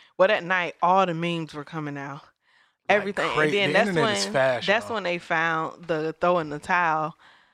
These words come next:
Speaker 1: um, uh, comment, because that comment was screenshotted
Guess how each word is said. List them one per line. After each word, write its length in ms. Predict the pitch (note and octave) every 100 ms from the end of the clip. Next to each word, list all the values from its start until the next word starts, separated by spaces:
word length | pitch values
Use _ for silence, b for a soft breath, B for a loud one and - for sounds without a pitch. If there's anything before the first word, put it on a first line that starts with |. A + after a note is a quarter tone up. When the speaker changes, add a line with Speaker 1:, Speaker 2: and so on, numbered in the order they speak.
| b b -
Speaker 1:
um, 580 | F3 D#3+ D#3 E3 D#3 F3 _ _ _ _ _ _ _ E3
uh, 460 | D#3+ D#3+ D#3 D#3 E3 _ _ _ _ _
comment, 500 | - A3+ G#3+ E3 D#3 B B B
because 320 | G3+ G3+ F3 E3+
that 240 | G#3+ -
comment 640 | A3 G#3+ G#3 E3+ D#3+ -
was 160 | E3 D#3+
screenshotted 1000 | - - G#3 A3 G#3+ - D#3+ C#3+ C#3+